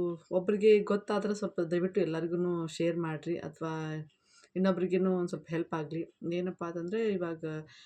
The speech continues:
ಎರಡ್ ಮೂರ್ ದಿವಸದಿಂದನ ಫೋನ್ ಮೇಲೆ ಫೋನ್ ಏನ್ ಬರ್ಲಿಕತ್ತಾವಪ್ಪ ಅಂತಂದ್ರೆ ನಮ್ಗೆ ದು-, ಗೃಹಲಕ್ಷ್ಮಿ ದುಡ್ಡು ನಮ್ಮ ಅಕೌಂಟಿಗೆ ಜಮಾ ಆಗಿಲ್ಲ, ಯಾಕ, ಏನ್ ಮಾಡಿಸ್ಬೇಕು ಅಥವಾ, ಆ, ಯಾಕ್ ನಮ್ಮ ಅಕೌಂಟಿಗೆನೇ ಆಗಿಲ್ಲ ಎಲ್ಲರಿಗೂ ಆಗಾಕತ್ತಾವ ಅಂತ ಹೇಳಿ ಕೇಳಾಕತ್ತಾರ್ರಿ.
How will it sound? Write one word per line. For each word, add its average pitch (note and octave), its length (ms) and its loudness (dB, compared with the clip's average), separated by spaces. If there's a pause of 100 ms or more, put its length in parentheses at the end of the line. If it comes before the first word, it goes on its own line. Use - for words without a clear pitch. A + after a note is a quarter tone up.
(380)
ಎರಡ್ F#3 220 4
ಮೂರ್ G#3 200 2
ದಿವಸದಿಂದನ G3+ 460 0 (340)
ಫೋನ್ F#3+ 220 4
ಮೇಲೆ F#3+ 160 2
ಫೋನ್ F3 220 0
ಏನ್ F3 280 2
ಬರ್ಲಿಕತ್ತಾವಪ್ಪ E3+ 680 -6
ಅಂತಂದ್ರೆ F3+ 360 -6
ನಮ್ಗೆ G3 240 -2
ದು-, E3 420 -2
ಗೃಹಲಕ್ಷ್ಮಿ F#3 640 -2
ದುಡ್ಡು F3 240 -2
ನಮ್ಮ F3+ 360 -2
ಅಕೌಂಟಿಗೆ E3+ 440 -2
ಜಮಾ E3 340 -4
ಆಗಿಲ್ಲ, D#3 280 -8
ಯಾಕ, D#3 460 -4
ಏನ್ E3 300 -2
ಮಾಡಿಸ್ಬೇಕು D#3 680 -8 (560)
ಅಥವಾ, G3 480 -6
ಆ, E3 440 -6
ಯಾಕ್ E3 340 -4
ನಮ್ಮ F3 400 2
ಅಕೌಂಟಿಗೆನೇ E3+ 500 -2
ಆಗಿಲ್ಲ D#3+ 280 -2
ಎಲ್ಲರಿಗೂ D#3+ 360 -2
ಆಗಾಕತ್ತಾವ D3+ 420 -6
ಅಂತ D#3 160 -6
ಹೇಳಿ E3+ 120 -4
ಕೇಳಾಕತ್ತಾರ್ರಿ. D3+ 680 -6